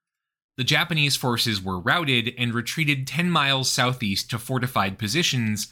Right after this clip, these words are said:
allowing the Mongols to range over Hakata and the surrounding areas to loot. Shoni Kagesuke counted on, correctly, the fact that his forces were still together even if they had been defeated.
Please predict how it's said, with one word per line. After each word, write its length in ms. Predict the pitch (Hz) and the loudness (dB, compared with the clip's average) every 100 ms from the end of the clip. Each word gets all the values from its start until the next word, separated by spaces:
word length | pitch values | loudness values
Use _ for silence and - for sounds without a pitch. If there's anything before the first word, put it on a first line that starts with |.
| - _ _ _ | -14 _ _ _
allowing 400 | 127 139 151 156 | 0 2 2 2
the 60 | 151 | 2
Mongols 440 | 131 120 113 110 | 4 4 2 0
to 140 | - 135 | 0 -2
range 480 | 104 104 113 117 113 | 2 2 4 2 0
over 340 | 117 104 101 | -2 0 0
Hakata 560 | 95 - 135 127 127 120 | -2 0 0 2 2 0
and 200 | 120 120 | 0 0
the 40 | |
surrounding 520 | - 120 104 92 95 | 0 0 0 0 2
areas 460 | 165 151 110 95 - | 4 4 2 0 -4
to 100 | 98 | -4
loot. 400 | 101 131 80 - _ _ _ _ _ _ _ _ _ _ _ _ _ _ _ - | 0 0 0 -10 _ _ _ _ _ _ _ _ _ _ _ _ _ _ _ -4
Shoni 360 | - 143 135 | 0 2 2
Kagesuke 640 | 120 113 160 196 - 139 123 | 2 0 2 2 2 2 0
counted 380 | - 214 233 143 | 0 0 0 2
on, 280 | 104 101 117 | 2 2 -2
correctly, 720 | 113 117 170 - 92 101 214 _ _ | 0 0 0 -4 -6 -4 -6 _ _
the 80 | 127 | -4
fact 320 | 139 131 - | 0 0 0
that 140 | 120 | -4
his 220 | - 165 | 0 0
forces 460 | - 151 127 131 113 | 0 0 0 0 -2
were 140 | 107 | -2
still 240 | 110 - 95 | -2 -2 -2
together 480 | 101 95 175 131 123 | -4 -2 0 0 0
even 360 | 113 107 107 | 0 0 0
if 120 | 107 | -2
they 140 | - 101 | 0 -2
had 120 | 104 | -2
been 180 | 92 87 | -2 -4
defeated. 500 | - 175 147 92 | -4 -2 0 -2